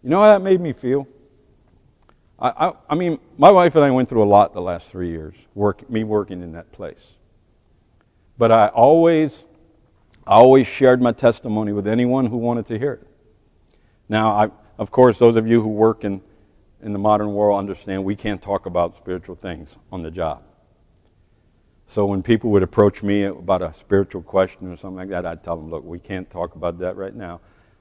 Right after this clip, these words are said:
I'm gonna take a break in twenty minutes. Meet me outside and we'll talk." But when little things would happen, I would always share. If I had a really good month, the manager would say, "Boy, you had a great month." And I'd say, "Yeah, praise the Lord,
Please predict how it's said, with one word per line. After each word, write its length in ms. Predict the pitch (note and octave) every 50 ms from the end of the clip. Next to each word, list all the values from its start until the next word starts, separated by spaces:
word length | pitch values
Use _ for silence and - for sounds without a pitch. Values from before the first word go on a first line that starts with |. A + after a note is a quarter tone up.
| _ _ _ _
I'm 160 | - F#2 F#2+ F#2
gonna 160 | F#2+ F#2 F2+
take 240 | - G2+ F#2 F2+ G#2
a 40 |
break 360 | F#2+ F#2+ G2 F#2 F#2 G2 - -
in 240 | F#2+ F#2 F#2+ F2+
twenty 300 | F2+ _ - F#2+ F#2 F#2+
minutes. 460 | F#2+ F#2+ F2+ F2+ F2 F2 - _ _ -
Meet 200 | F2+ F#2 G2+ G2
me 160 | G2+ F#2+ F#2
outside 460 | F2+ F2+ F2+ - - F2+ F2 F2 F2
and 80 | F2 E2+
we'll 120 | G2 G2+
talk." 240 | - - G3+ - - - - _ _ _ _ _ _ _ _ _ _ _ _ _ _ _ _ _ _ _ _ _ _ _ _ _ _ _ _ _ _ _ _ _ _ _ _ _ _ _ _ _ _ _ _ _ _ _ _ _
But 380 | A2 B2 C3+ B2+ - - _ _
when 220 | - D#3+ D3 D3 D3
little 200 | F3 G#3+ A3+ G#3+
things 340 | - - F#3 F3+ F3 D#3 B2+
would 120 | B2 A#2
happen, 480 | G#2 C#3+ C#3+ C3+ - - G2+ E2+ E2 D#2+ _ _ _ _ _ _ _ _ _ _ _ _ _ _ _ _ - - - _ _ _ _ _ _ _
I 120 | - A2 C3
would 160 | B2+ B2+ B2
always 460 | - D3 E3 F3+ F#3 F3+ E3+ D3 C3+
share. 380 | - - - E3+ D#3+ D3+ B2 - - _ _ _ _ _ _ _ _ _ _ _ _ _ _ _ _ -
If 160 | D3+ C#3+ -
I 100 | F#3+ F3+
had 200 | F3+ G3 F#3 E3
a 60 | D3
really 280 | C3+ C#3 D#3 F3 E3 D3+
good 240 | C3 C3+ D#3+ D#3+ C#3
month, 320 | C#3 D3 D#3 D3 A2 -
the 80 | A#2 G#2+
manager 400 | G#2+ B2+ C#3 C#3+ D3 B2+ B2 A#2+
would 120 | A#2 -
say, 120 | - A2
"Boy, 160 | G#2+ A#2+ F#3 F#3
you 120 | F3+ F3+
had 120 | F3 E3+
a 40 | E3+
great 260 | D#3 E3 E3 D#3 -
month." 280 | D3 E3+ F3+ D#3 A#2 -
And 100 | A2 G#2+
I'd 120 | G#2+ G#2
say, 100 | - A2+
"Yeah, 180 | G#2 A2+ C3+ A#2+
praise 360 | - - C#3+ C#3+ F3 G3+ E3+
the 80 | E3+ F#3
Lord, 340 | D#3+ D#3 C#3 C3 A#2+ A#2+